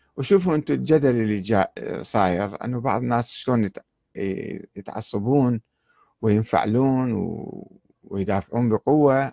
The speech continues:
عن نظرية في التاريخ. هي مو نظرية شخصية فقط، نظرية، آه، سياسية، آه، لم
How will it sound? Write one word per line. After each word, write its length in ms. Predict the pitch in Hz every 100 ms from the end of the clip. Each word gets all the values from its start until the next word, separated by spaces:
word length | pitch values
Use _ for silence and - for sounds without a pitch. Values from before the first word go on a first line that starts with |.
| -
عن 260 | 113 120 -
نظرية 720 | 127 127 143 175 156 151 160 165 _ _ _ _ _
في 60 | -
التاريخ. 680 | - 135 120 117 104 - _ _ _ _ _
هي 140 | 139 147
مو 160 | 160
نظرية 400 | 196 165 160 151
شخصية 500 | 143 135 123 - 135
فقط، 400 | 131 120 - 135 _ _ _ _ _ _ _
نظرية، 840 | 120 123 131 147 156 151 151 147 151
آه، 380 | - - 107 104
سياسية، 920 | - 123 117 - 160 180 127 127 160 _ _ _ _ _ _ _ -
آه، 1040 | 107 104 101 98 92 92 87 87 80 - -
لم 580 | 117 151 165 143 127